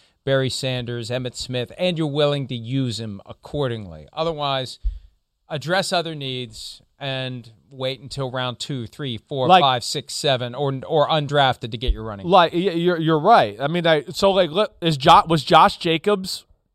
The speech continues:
Speaker 2: worth the
Speaker 1: I
Speaker 2: first
Speaker 1: wouldn't
Speaker 2: ra-
Speaker 1: have taken, no.
Speaker 2: No, he wouldn't have. Okay, I mean, that's, I know. It's, it's an interesting conversation.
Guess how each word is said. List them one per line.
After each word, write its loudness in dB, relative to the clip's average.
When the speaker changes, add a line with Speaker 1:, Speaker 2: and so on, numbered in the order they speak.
Speaker 2:
worth 0
the 0
Speaker 1:
I -2
Speaker 2:
first 6
Speaker 1:
wouldn't 4
Speaker 2:
ra- 0
Speaker 1:
have -4
taken, -2
no. -2
Speaker 2:
No, 6
he 0
wouldn't 2
have. -4
Okay, 2
I 6
mean, 0
that's, 4
I 6
know. 8
It's, 0
it's 0
an -2
interesting -4
conversation. 0